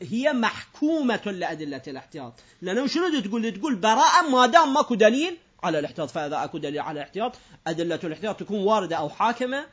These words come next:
على هذا القسم من رواة البراءة. أما القسم الأول اللي شنو يقول؟ لا تحتاط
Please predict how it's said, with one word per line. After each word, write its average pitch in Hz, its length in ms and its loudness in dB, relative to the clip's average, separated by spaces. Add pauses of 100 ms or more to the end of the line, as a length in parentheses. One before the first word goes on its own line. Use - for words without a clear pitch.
(300)
على 208 160 0
هذا 208 260 0
القسم 202 340 -6
من 151 80 -6
رواة 143 340 -6
البراءة. 120 420 -6
أما 302 140 2
القسم 262 280 -2
الأول 175 420 -2 (360)
اللي 226 200 0
شنو 339 200 -2
يقول؟ 277 420 -4 (220)
لا 240 300 2
تحتاط - 680 -6